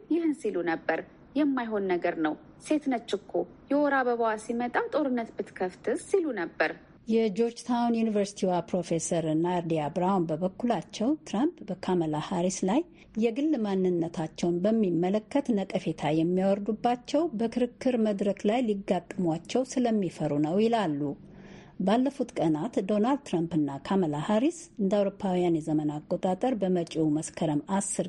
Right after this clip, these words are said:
Speaker 2: ቀን ሊካሄድ ከታቀደው ክርክር ሊወጡ እየሞከሩ ነው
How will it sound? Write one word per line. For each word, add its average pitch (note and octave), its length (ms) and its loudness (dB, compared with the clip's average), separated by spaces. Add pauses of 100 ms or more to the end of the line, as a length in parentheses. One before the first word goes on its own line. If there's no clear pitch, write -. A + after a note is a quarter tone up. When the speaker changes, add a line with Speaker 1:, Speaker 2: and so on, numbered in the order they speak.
Speaker 2:
ቀን C4 200 2 (120)
ሊካሄድ F#3 600 0
ከታቀደው D3+ 640 -2
ክርክር G#3+ 480 0 (500)
ሊወጡ C#4+ 360 2 (100)
እየሞከሩ G#3 680 0
ነው D3+ 160 0